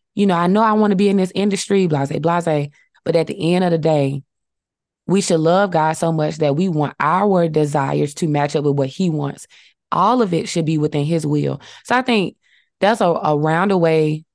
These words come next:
way of saying it's very difficult for a lot of Christians to, to obey God because they don't believe him. They don't trust him, and they don't know who he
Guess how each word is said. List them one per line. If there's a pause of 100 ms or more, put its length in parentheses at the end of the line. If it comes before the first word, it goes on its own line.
way
of
saying (680)
it's
very
difficult
for
a
lot
of
Christians
to, (260)
to (180)
obey
God
because
they
don't
believe
him. (100)
They
don't
trust
him,
and
they
don't (100)
know (460)
who
he